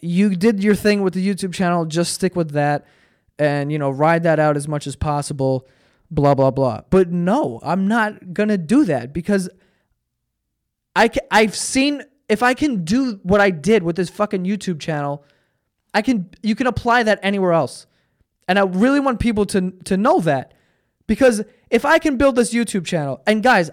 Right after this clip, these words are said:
I did not take an easy route. I did not do anything, you know, I didn't buy views. I didn't, you know, send all my videos to people via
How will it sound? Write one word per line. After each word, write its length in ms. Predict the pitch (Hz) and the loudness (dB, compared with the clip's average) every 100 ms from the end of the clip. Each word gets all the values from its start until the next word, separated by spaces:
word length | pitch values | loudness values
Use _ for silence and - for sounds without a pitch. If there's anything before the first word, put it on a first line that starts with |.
| - | -2
I 140 | 208 | 0
did 160 | 240 269 | 0 0
not 560 | 226 220 240 233 - - | 2 4 4 2 -4 -6
take 400 | 208 196 160 - _ _ _ _ _ _ _ _ - | -2 0 -2 -12 _ _ _ _ _ _ _ _ -2
an 120 | 196 | 0
easy 340 | 226 233 214 | 2 2 2
route. 360 | 165 190 175 - _ _ _ _ - | 2 4 4 0 _ _ _ _ -2
I 120 | 180 | 0
did 100 | 202 | 2
not 500 | 196 208 220 196 170 | 4 4 2 -2 -4
do 240 | 190 208 202 | 0 0 0
anything, 720 | 190 202 - 196 185 185 180 _ _ _ _ _ _ _ _ _ _ _ _ _ | 0 -2 -2 -2 -2 -4 -10 _ _ _ _ _ _ _ _ _ _ _ _ _
you 160 | 196 185 | -4 0
know, 240 | 170 147 - | 0 -2 -4
I 60 | 196 | 0
didn't 280 | 214 180 143 | 0 -2 0
buy 280 | 175 185 202 | 0 2 0
views. 560 | 156 190 208 202 180 | -2 -2 -2 -2 -4
I 80 | 160 | -4
didn't, 280 | 185 202 - _ _ _ - | -2 -4 -8 _ _ _ -8
you 140 | 185 | -4
know, 240 | 170 160 - _ _ 165 - _ _ | -2 -4 -8 _ _ -20 -20 _ _
send 540 | - - - 208 214 - _ _ | -10 -4 0 0 0 -4 _ _
all 220 | 196 208 | 4 4
my 160 | 214 208 | 4 0
videos 500 | 160 208 202 196 190 | 0 2 4 4 2
to 80 | 190 | 0
people 640 | - 202 185 196 190 185 - _ _ | 0 0 2 4 4 0 -10 _ _
via 440 | 185 156 208 180 | -4 2 2 2